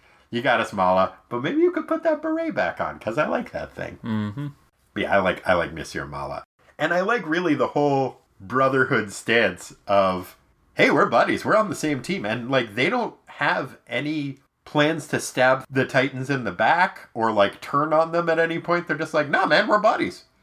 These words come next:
Speaker 1: We're cool. We're all the same, you and I.
Speaker 2: Hmm.
Speaker 1: We're not so different. We're all on the same team. Hey, you remember when you killed Madame Rouge? That was dope."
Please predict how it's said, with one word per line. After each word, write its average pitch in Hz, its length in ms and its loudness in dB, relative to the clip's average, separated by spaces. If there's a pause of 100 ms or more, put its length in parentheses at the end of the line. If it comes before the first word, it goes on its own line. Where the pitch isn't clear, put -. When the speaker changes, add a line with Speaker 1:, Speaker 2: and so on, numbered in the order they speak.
(140)
Speaker 1:
We're - 160 2
cool. 269 420 0 (300)
We're 160 160 4
all 233 100 4
the 139 80 -4
same, 180 460 -6 (100)
you 104 180 -4
and 85 100 -4
I. 73 340 -8 (500)
Speaker 2:
Hmm. 113 320 -8
Speaker 1:
We're 180 140 2
not 220 240 0
so 101 100 -2
different. 98 320 -4
We're 165 140 2
all 208 160 4
on 156 80 -4
the 151 80 -8
same 180 200 -4
team. 185 300 -8
Hey, 131 220 2 (180)
you 170 100 0
remember 151 340 0
when 147 120 2
you 143 80 0
killed 151 240 -2
Madame 143 280 -2
Rouge? 143 200 -2 (240)
That 117 200 2
was 156 320 2
dope." 196 1000 2